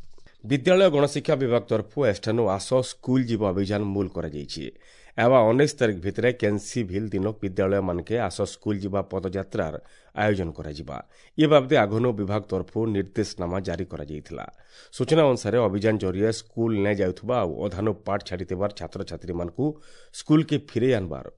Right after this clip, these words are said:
ଉଦ୍ୟମ କରାଯିବା। କଟକ ବାଲିଯାତ୍ରା ନାଁକେ ବଦଲା ଯାଇକରି ଐତିହାସିକ ବାଲିଯାତ୍ରା କଟକ କରାଯାଇଛି ବୋଲି ଜିଲ୍ଲାପାଳ ସୂଚନା ଦେଇଛନ୍। ଜିଲ୍ଲାପାଳଙ୍କର ଅଧ୍ୟକ୍ଷତାରେ ଆଜି ହେଇଥିବାର ବୈଠକ ଥି ନାଁ ବଦଲାବାର ବାବଦେ ଆଲୋଚନା କରାଯାଇଥିଲା।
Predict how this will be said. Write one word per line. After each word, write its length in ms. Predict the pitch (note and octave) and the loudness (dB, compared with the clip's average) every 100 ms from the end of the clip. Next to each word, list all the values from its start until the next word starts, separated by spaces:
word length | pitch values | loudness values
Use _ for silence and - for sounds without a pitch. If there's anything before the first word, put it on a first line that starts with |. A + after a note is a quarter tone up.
| - | -12
ଉଦ୍ୟମ 340 | A2 G2+ G2+ F2 | -10 -6 -6 -6
କରାଯିବା। 480 | E2 F2+ D#2 C#2+ C2+ - _ _ - - _ _ | -8 -12 -12 -12 -14 -16 _ _ -20 -20 _ _
କଟକ 340 | D3 D3+ F#3+ E3 A#2 | 2 6 4 4 2
ବାଲିଯାତ୍ରା 520 | A2 B2+ C3 C3+ C#3+ C#3 | 2 4 2 2 0 2
ନାଁକେ 320 | A2+ A2 - A#2 F2 | 2 0 0 -2 -2
ବଦଲା 260 | G2+ A#2 | 0 2
ଯାଇକରି 400 | B2 G2+ F2+ G#2 B2+ | 2 0 -2 -2 0
ଐତିହାସିକ 600 | G2 - A2+ A2+ A2 C#3 - | -2 0 2 2 0 -4 -4
ବାଲିଯାତ୍ରା 500 | - F#2+ G#2 G2+ G#2+ G#2 G#2 | -4 -2 -2 -2 -4 -4 -6
କଟକ 260 | G2+ A#2+ - _ | -6 -6 -8 _
କରାଯାଇଛି 420 | G#2+ G2 F#2 E2+ | -4 -2 -4 -6
ବୋଲି 220 | F2 F#2+ A2+ | -6 -4 -2
ଜିଲ୍ଲାପାଳ 440 | G#2+ F#2 F#2 F#2 F#2+ | -2 -2 -4 -4 -6
ସୂଚନା 360 | - - F2 D2 | -6 -8 -8 -8
ଦେଇଛନ୍। 360 | C#2+ - B1+ - _ - - | -12 -12 -12 -14 _ -20 -2
ଜିଲ୍ଲାପାଳଙ୍କର 580 | C3+ D3+ D#3+ E3 E3+ D#3 | 2 4 4 2 2 0
ଅଧ୍ୟକ୍ଷତାରେ 500 | G2 A2 A2+ A#2 A2+ A#2 | 0 -2 -2 -2 0 0
ଆଜି 140 | G2+ | 0
ହେଇଥିବାର 320 | F#2+ G#2 G2 F2+ | -4 -4 -4 -4
ବୈଠକ 340 | F#2+ F#2 G#2 - | -4 -4 -6 -4
ଥି 140 | A2 B2+ G2+ | -2 0 0
ନାଁ 120 | G2 | -2
ବଦଲାବାର 440 | G2 F#2+ F#2+ F#2 F2 | -2 -4 -4 -4 -4
ବାବଦେ 340 | G2 G2+ G2 - - - | -4 -4 -6 -10 -12 -6
ଆଲୋଚନା 340 | A#2 A2 G2+ G#2 | -4 -2 -2 -4
କରାଯାଇଥିଲା। 600 | G2+ F2 D2+ D2+ E2 | -4 -8 -8 -10 -8